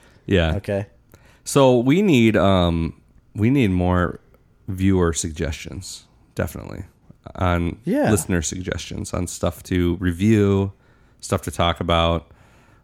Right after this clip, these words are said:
Speaker 1: Um, I know this week we kinda came in blind, but, um,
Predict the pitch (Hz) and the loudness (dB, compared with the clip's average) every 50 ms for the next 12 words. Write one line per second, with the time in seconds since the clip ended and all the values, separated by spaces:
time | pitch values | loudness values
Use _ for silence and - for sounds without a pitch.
0 | _ - 87 85 82 82 82 80 78 76 76 76 - _ _ _ _ _ _ _ | _ -4 -2 -2 0 0 0 -2 -2 -4 -6 -8 -12 _ _ _ _ _ _ _
1 | - - 101 101 92 90 87 92 95 - - - - 95 85 - 90 85 - - | -2 0 2 2 2 2 2 0 0 0 -2 -2 -2 -2 -2 -2 -4 -4 -2 -2
2 | 87 82 80 - - 92 85 85 82 78 80 82 82 78 - 87 85 85 80 78 | -2 -2 -2 -4 -4 -2 -2 -2 -2 -2 -2 -4 -4 -4 -2 -2 -2 0 0 -2
3 | 78 78 80 76 - - - 87 85 82 - 104 - - - _ _ _ _ _ | -2 -4 -4 -6 -8 -6 -4 -2 -2 -2 -4 -8 -16 -20 -20 _ _ _ _ _
4 | _ _ _ _ _ _ _ _ - 80 80 78 76 73 76 73 | _ _ _ _ _ _ _ _ -6 -4 -2 -2 -2 -2 -4 -6